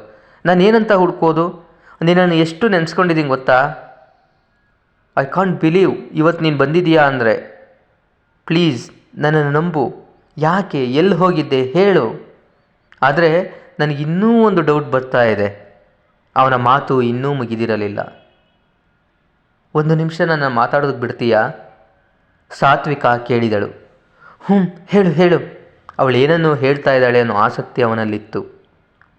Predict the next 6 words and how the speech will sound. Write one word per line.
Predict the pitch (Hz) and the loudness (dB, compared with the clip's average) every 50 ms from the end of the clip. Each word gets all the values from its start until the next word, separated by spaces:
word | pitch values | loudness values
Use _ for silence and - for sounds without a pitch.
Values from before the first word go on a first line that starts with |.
| _ _ _ _ _ _ _ _ _ _ _ _ _ _ _ - | _ _ _ _ _ _ _ _ _ _ _ _ _ _ _ -8
"ಭಯಪಡಬೇಡ, | 110 113 123 135 131 - 131 120 110 110 107 104 101 - - - - - _ _ _ _ _ - | -4 -2 0 0 0 0 -2 -2 0 -2 -2 -2 -4 -6 -8 -12 -20 -20 _ _ _ _ _ -6
ಒಂದು | 139 135 131 120 | -4 -4 -4 -4
ವಿಚಾರವನ್ನ | 120 120 - 131 127 131 123 120 120 120 113 | -4 -2 0 0 0 0 0 -2 -2 -4 -4
ನಾನು | 113 110 110 110 | -4 -6 -6 -6
ಹೇಳ್ತೀನಿ. | 113 110 104 104 107 - 98 98 98 - 123 - _ _ _ _ _ _ _ _ _ _ _ _ _ _ _ _ _ _ _ _ _ - 151 | -6 -6 -6 -6 -8 -10 -10 -10 -10 -12 -16 -20 _ _ _ _ _ _ _ _ _ _ _ _ _ _ _ _ _ _ _ _ _ -6 0
ನಾನು | 143 139 147 175 208 202 180 160 156 160 | 2 4 4 4 4 2 2 0 0 -2